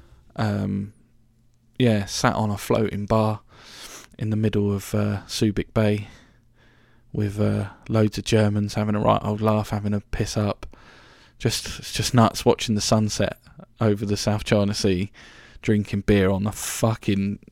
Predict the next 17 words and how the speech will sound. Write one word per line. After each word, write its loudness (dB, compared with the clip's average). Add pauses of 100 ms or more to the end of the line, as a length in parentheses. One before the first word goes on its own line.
(240)
floating 4
bar 4
that -6 (720)
wouldn't 2
pass 0
any 0
health -2
and -8
safety -4
tests -6
here, 0
but -10
I -14
didn't -12
give -16
a -12
shit. -2